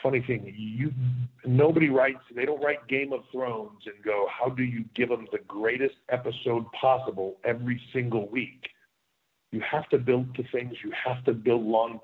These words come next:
term. You have to think long term, and that, that's going to ebb and flow in what the episodes themselves look like. It's all about long term.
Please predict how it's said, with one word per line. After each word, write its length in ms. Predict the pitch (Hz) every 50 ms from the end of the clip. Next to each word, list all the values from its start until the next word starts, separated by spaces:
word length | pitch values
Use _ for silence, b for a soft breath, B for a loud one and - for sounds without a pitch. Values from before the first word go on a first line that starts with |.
| -
term. 340 | - 117 120 120 120 120 120 B B B B B B B B _
You 80 | 101
have 300 | 90 - - - - 127
to 100 | - 120 - -
think 200 | - 120 113 90
long 340 | 107 110 110 110 110 104 - -
term, 260 | 131 120 113 101 - - _ _ _ _ _ b b b _ _
and 100 | 98 104
that, 180 | 104 104 95 92
that's 240 | 104 104 98 95 - -
going 240 | 117 113 110 107 - -
to 260 | 110 107 104 107 101 - - _ _ _ _ _ _ _ _ _ _ _
ebb 180 | 113 110 110 113
and 160 | 104 98 - -
flow 360 | - 110 113 110 107 104 101 95
in 140 | 92 90
what 140 | 95 101 - -
the 140 | 101 98
episodes 520 | 98 98 - 104 - - 110 101 95 - -
themselves 420 | - - - - 107 95 92 - -
look 140 | 98 92 - -
like. 140 | 87 82 -
It's 160 | - 90 -
all 160 | 123 123 147 147
about 240 | 127 117 110 95
long 240 | 98 98 98 98 98 -
term. 220 | - 92 90 92